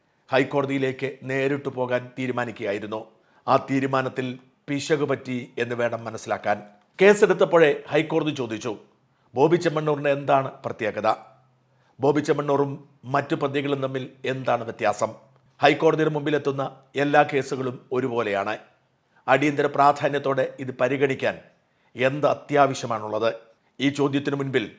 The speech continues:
രാമൻ പിള്ളയ്ക്ക് കൃത്യമായി ഉത്തരം പറയാൻ കഴിഞ്ഞില്ല. അപ്പോൾ കോടതി ഒരു ഉപദേശം കൂടി പറഞ്ഞു. "ഞാൻ കേട്ടിരുന്നു ആ സംഭാഷണമൊക്കെ. പൊതുസമൂഹത്തിൽ വെച്ച് ഇങ്ങനെയൊന്നും പറയരുതെന്ന് നിങ്ങളുടെ ആളോട് പറഞ്ഞു കൊടുക്കണമെന്ന്."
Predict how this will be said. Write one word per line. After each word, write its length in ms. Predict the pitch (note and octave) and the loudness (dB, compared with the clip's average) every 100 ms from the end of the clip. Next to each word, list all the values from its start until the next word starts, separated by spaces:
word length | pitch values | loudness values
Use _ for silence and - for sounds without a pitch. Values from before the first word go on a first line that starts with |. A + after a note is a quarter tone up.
| _ _ - B2 | _ _ -6 2
രാമൻ 280 | C3 D3 D3+ | 4 4 0
പിള്ളയ്ക്ക് 380 | C#3+ C#3+ C#3 C3 - _ _ - | 0 0 0 -4 -4 _ _ -10
കൃത്യമായി 440 | C3+ - D3+ C3+ C3 | -10 -4 -2 0 -2
ഉത്തരം 360 | C3 C#3+ C3+ | -4 -2 -2
പറയാൻ 300 | B2 B2+ B2 A#2+ | -2 -2 -4 -6
കഴിഞ്ഞില്ല. 340 | A#2 A2 G#2 G#2+ - - _ _ A#2+ | -8 -6 0 0 0 -18 _ _ -6
അപ്പോൾ 220 | G#2+ C3+ | 0 0
കോടതി 420 | C#3 C#3 C#3 B2 A2+ - | 2 0 2 -4 -8 -6
ഒരു 120 | C3+ | 0
ഉപദേശം 480 | C#3 C3+ C#3+ C#3+ C3+ | 0 2 2 0 -2
കൂടി 180 | B2 A2+ | -6 -4
പറഞ്ഞു. 280 | A2+ A2+ A2+ - _ _ _ _ _ _ - | -4 -2 -6 -8 _ _ _ _ _ _ 0
"ഞാൻ 180 | B2+ C#3 C#3 | 4 4 2
കേട്ടിരുന്നു 480 | C#3+ C#3 D3+ C3+ E2+ D#2 _ _ - | 0 4 2 2 -4 -10 _ _ -4
ആ 100 | A#2+ | 0
സംഭാഷണമൊക്കെ. 800 | B2+ B2+ C3 B2+ B2+ A2+ G#2+ A2+ G2 - _ _ _ _ | 2 2 4 4 4 -4 0 0 0 -4 _ _ _ _
പൊതുസമൂഹത്തിൽ 640 | C#3 D3 D#3 D3+ D3 C#3+ C#3+ | -2 0 2 2 2 -2 -2
വെച്ച് 280 | C3 C#3 B2 - | -2 -2 -4 -4
ഇങ്ങനെയൊന്നും 640 | C3+ D3+ D3+ C#3 C3+ A#2+ - - | -6 -2 -2 -4 -6 -10 -14 2
പറയരുതെന്ന് 720 | C3 C#3+ D#3 D3 C3 A#2+ G#2 - _ _ - | 4 4 4 2 2 0 -4 -8 _ _ -12
നിങ്ങളുടെ 420 | C3 C#3 C#3+ C#3+ | -8 -2 2 4
ആളോട് 500 | C3 C3 C3+ C3+ C3 - - | 4 4 4 0 -2 -8 -4
പറഞ്ഞു 260 | B2+ C3+ B2+ | -2 -2 -6
കൊടുക്കണമെന്ന്." 560 | A2+ A2 A2+ G#2+ G#2+ | -10 -8 -10 -8 -8